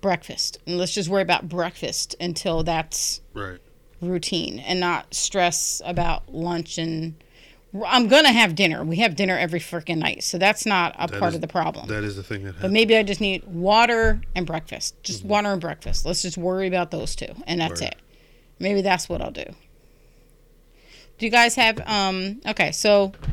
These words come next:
Speaker 1: before we close this out,
Speaker 2: Yeah.
Speaker 1: do you guys have any advice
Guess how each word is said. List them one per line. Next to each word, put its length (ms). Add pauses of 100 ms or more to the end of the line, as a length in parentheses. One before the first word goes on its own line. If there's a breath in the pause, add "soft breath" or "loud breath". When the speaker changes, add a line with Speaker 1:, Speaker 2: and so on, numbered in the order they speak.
(180)
Speaker 1:
before 240
we 100
close 260
this 160
out, 200 (180)
Speaker 2:
Yeah. 160
Speaker 1:
do 100
you 60
guys 240
have 260 (220)
any 280
advice 680